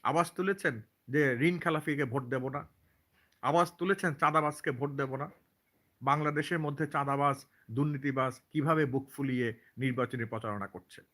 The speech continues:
কিভাবে নি-, ঋণ খেলাপিরা, চাঁদাবাজরা এবারে নমিশন-, নমিনেশন পেল? আপনারা কি একবারও আওয়াজ তুলেছেন? যে দল এই চাঁদাবাজদেরকে, দুর্নীতিবাজদেরকে নমিনেশন দিয়েছে, সে দলকে আমরা বর্জ-, বর্জন করব।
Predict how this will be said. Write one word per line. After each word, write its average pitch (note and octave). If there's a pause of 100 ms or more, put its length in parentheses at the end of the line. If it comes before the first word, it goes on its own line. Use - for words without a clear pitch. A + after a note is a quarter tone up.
(2250)
কিভাবে F3 (540)
নি-, B2+
ঋণ D#3
খেলাপিরা, C3+ (180)
চাঁদাবাজরা C3+ (140)
এবারে B2+
নমিশন-, A#2
নমিনেশন A2+
পেল? C#2 (920)
আপনারা F3
কি F#3+
একবারও E3+
আওয়াজ E3
তুলেছেন? G3 (280)
যে E3
দল C3 (260)
এই E3+
চাঁদাবাজদেরকে, D3+ (220)
দুর্নীতিবাজদেরকে D3+
নমিনেশন D#3+
দিয়েছে, C3+
সে C#3+
দলকে C3
আমরা C#3
বর্জ-, A#2
বর্জন A#2
করব। B2